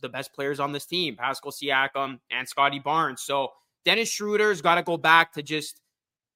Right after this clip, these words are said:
making it a habit of finding his teammates first, set the table, look to find others before he finds his offense, because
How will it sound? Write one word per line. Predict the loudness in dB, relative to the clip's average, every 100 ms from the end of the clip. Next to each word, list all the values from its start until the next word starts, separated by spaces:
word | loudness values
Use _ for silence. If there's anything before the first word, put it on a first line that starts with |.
| _ _ _ _ -16
making | -2 2 2 0 0
it | 2 0 0 -2
a |
habit | 0 6 6 6 4 2 0
of | -4 -2
finding | 0 0 0
his | -4
teammates | -6 -4 -4 -6
first, | -6 -2 -2 -6 -12
set | -8 -6 -6
the | -8
table, | -4 0 0 -2 -2 -2 -4 -6 _ -18
look | -6 -4 -4
to | -8
find | -4 0 0 0
others | 0 -2 -6
before | -8 -6 -4 -4
he | -4
finds | -2 -2 -2
his | -2
offense, | 0 0 0 -8 -10
because | -8 -6 -6